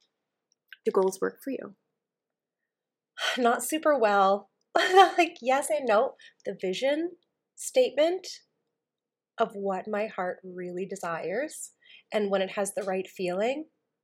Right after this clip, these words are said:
Speaker 2: it works better than anything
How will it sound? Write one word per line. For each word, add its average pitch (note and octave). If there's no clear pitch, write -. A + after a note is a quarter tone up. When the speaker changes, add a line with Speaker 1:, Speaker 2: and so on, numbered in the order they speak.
Speaker 2:
it A#3
works G3+
better G3+
than G3+
anything A#3